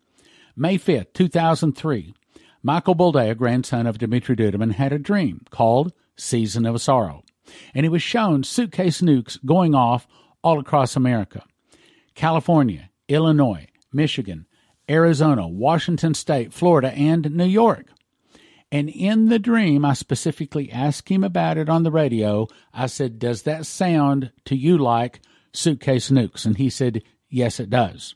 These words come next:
October fifteenth, two thousand four, in another dream summarized as, quote, "The Eagle and the Serpents," also by Michael Boldea,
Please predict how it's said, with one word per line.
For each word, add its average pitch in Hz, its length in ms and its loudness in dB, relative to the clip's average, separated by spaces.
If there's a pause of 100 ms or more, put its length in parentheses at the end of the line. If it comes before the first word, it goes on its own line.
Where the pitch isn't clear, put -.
(840)
October 196 440 0
fifteenth, 190 480 0
two 175 140 0
thousand 156 460 0
four, 117 400 0 (500)
in 143 120 0
another 180 340 2
dream 143 320 4
summarized 139 760 0
as, 131 320 -2
quote, 151 400 0 (180)
"The 139 240 0
Eagle 156 480 0
and 147 140 -2
the 131 80 -2
Serpents," - 640 -4 (360)
also 190 300 0
by 135 160 2
Michael 127 320 0
Boldea, 117 640 0